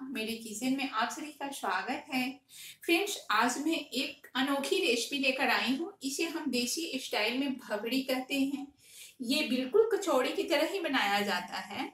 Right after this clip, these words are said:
पर खाने में बहुत ही स्वादिष्ट लगता है, क्योंकि हम एकदम देसी स्टाइल में इंग्रेडिएंट्स इसमें डालेंगे।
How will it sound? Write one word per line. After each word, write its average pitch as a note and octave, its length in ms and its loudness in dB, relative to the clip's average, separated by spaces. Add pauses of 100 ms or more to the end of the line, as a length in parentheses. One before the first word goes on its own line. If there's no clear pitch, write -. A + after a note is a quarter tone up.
(400)
पर C4 160 0
खाने A#3+ 440 -2
में B3+ 260 2
बहुत A3 440 -6
ही C4+ 100 0
स्वादिष्ट G#3+ 560 -2
लगता B3 320 -2
है, C4 280 -2
क्योंकि D4+ 400 -8
हम B3 180 -2
एकदम B3+ 340 -2
देसी A3+ 480 -2
स्टाइल A3+ 400 0
में C4+ 80 0
इंग्रेडिएंट्स A3 800 -4
इसमें A3+ 320 -8
डालेंगे। A#3 600 -2